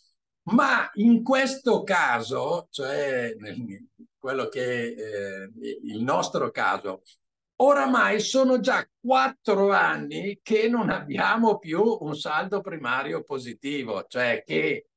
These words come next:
abbiamo, e quindi, eh, eh, quattro anni, cioè da, da quando, diciamo, è scoppiata la pandemia, cioè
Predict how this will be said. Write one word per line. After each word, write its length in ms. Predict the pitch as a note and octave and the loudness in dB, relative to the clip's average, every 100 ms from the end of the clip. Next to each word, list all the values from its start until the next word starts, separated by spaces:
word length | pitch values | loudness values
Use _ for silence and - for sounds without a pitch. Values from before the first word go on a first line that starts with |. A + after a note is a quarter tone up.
| _ | _
abbiamo, 680 | - D#3 D#3 C#3+ D3+ C#3 A2+ _ _ _ _ | -6 -2 0 0 0 -4 -6 _ _ _ _
e 320 | C#3 D3 C#3 | -2 -2 -2
quindi, 540 | - A3 G#3+ E3+ E3 D3 | 2 4 4 2 -2 -4
eh, 580 | D#3 - C#3+ C#3 B2+ A#2 _ | -10 -8 -6 -4 -4 -8 _
eh, 280 | - A2 G#2+ - | -10 -10 -10 -14
quattro 340 | - D#3 E3 F3 | -2 -2 0 0
anni, 440 | C#3+ F#3 F3+ D#3+ _ _ _ _ | 2 2 0 -2 _ _ _ _
cioè 220 | C#3+ B2+ | -6 -2
da, 340 | A#2+ A#2 G#2+ - | 0 0 -2 -6
da 160 | G2+ | -8
quando, 560 | - B2 A#2+ A2+ G#2 - G2 | -4 -4 -2 -2 -2 -4 -18
diciamo, 360 | - - A2+ G#2+ | -14 -6 -2 -2
è 80 | |
scoppiata 460 | F#2+ - - A2 A2+ | -4 -8 -6 -4 0
la 160 | A2 G#2 | -2 0
pandemia, 540 | A2 G#2+ A2+ C3+ G2+ | -4 -4 -6 -4 -4
cioè 380 | - A#2 G2 | -2 0 -2